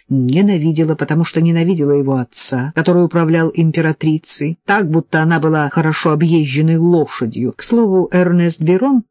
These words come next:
начинал конюхом. В конюшне же приключились его первые свидания с герцогиней Курляндской, будущей императрицей всероссийской.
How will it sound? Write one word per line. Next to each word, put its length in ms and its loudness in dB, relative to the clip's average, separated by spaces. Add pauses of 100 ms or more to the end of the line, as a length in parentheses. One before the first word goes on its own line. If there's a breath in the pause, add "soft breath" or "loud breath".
(200)
начинал 540 2
конюхом. 800 -2 (240)
В 100 -20
конюшне 640 2
же 220 -2 (160)
приключились 760 0
его 200 4
первые 420 2
свидания 720 0
с 80 -4
герцогиней 720 0
Курляндской, 920 -2 (180 loud breath)
будущей 640 0
императрицей 640 0
всероссийской. 1000 -6